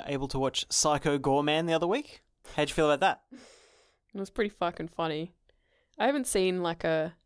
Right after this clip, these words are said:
Speaker 2: a funny monster movie for a while. And it's, yeah, it's, like, one of those classic, like,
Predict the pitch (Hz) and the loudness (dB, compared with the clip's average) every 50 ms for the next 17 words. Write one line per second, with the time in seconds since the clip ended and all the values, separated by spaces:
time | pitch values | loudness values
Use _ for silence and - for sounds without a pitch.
0 | _ _ - - 190 - - 190 180 175 175 175 175 165 156 - - - 185 180 | _ _ -10 -8 -8 -4 -2 -2 -2 0 -2 -2 -2 -2 -4 -4 -4 -4 -2 0
1 | 180 185 185 175 196 190 190 - 190 185 180 185 180 202 247 269 - _ _ _ | 0 0 0 0 -2 -4 -4 -2 -2 -2 0 0 -2 -2 -4 -6 -10 _ _ _
2 | - 190 190 - - - - - - 226 202 165 - - - 233 214 208 - 220 | -6 -6 -6 -4 -6 -10 -10 -6 -2 0 0 2 0 0 0 0 0 0 0 -2
3 | 214 202 190 185 185 - - - 180 175 - - 180 - - 175 165 165 | 0 0 0 -2 -2 -4 -4 -4 -4 -2 -2 -6 -6 -4 -2 -2 -2 -4